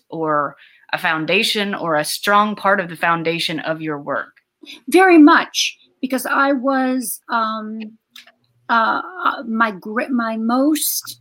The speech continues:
Speaker 2: uh, my, my, I don't know what to say,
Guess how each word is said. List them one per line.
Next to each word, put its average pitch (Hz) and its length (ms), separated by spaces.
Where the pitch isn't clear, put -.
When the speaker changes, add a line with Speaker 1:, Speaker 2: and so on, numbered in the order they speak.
Speaker 2:
uh, 214 600
my, 233 160
my, 226 180
I 220 60
don't 220 100
know 220 60
what 208 140
to 220 80
say, 185 460